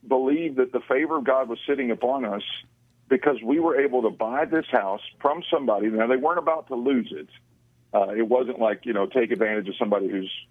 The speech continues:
you know, in pain and suffering. But these folks were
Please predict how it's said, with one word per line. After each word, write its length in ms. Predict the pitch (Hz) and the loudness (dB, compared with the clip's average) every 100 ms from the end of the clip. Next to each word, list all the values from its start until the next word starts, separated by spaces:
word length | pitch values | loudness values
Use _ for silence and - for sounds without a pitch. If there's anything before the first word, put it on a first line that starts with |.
| - | -4
you 80 | 110 | 0
know, 140 | 92 | 0
in 200 | 95 95 | 0 -2
pain 280 | - 107 101 | 0 0 0
and 100 | 92 | 0
suffering. 420 | 127 123 - - - _ _ _ - | 0 0 -4 -12 -16 _ _ _ -2
But 160 | 131 | 0
these 220 | 127 180 - | 2 -2 0
folks 280 | 175 143 - - - _ _ | 0 0 -2 -14 -18 _ _
were 340 | 131 139 160 | 2 2 2